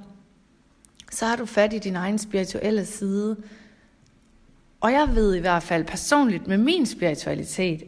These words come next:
at det er en zone for mirakler og magi, når vi stepper derind. Så jeg elsker at være i kontakt med min spirituelle side, lige så vel som min rent menneskelige sider.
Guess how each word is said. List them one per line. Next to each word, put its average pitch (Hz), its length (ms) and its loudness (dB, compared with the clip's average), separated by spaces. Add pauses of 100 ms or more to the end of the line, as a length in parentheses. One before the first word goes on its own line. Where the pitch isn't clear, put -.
(100)
at 196 260 -6
det 240 240 0
er 214 100 4
en 233 180 2
zone 240 580 0
for 202 80 0
mirakler 208 580 0
og 185 200 -4
magi, 175 540 -4 (340)
når 202 140 0
vi 180 100 -4
stepper 175 380 -2
derind. 208 520 0 (680)
Så - 160 -6
jeg 269 280 0
elsker 254 300 2
at 190 100 0
være 165 160 0
i 165 120 -4
kontakt 185 460 -4
med 190 100 0
min 190 120 0
spirituelle 190 560 0
side, 233 260 -2
lige 240 140 -2
så 277 140 -4
vel 226 180 0
som 220 160 -4
min 196 240 0
rent 220 640 -2
menneskelige 214 520 0
sider. 262 500 -2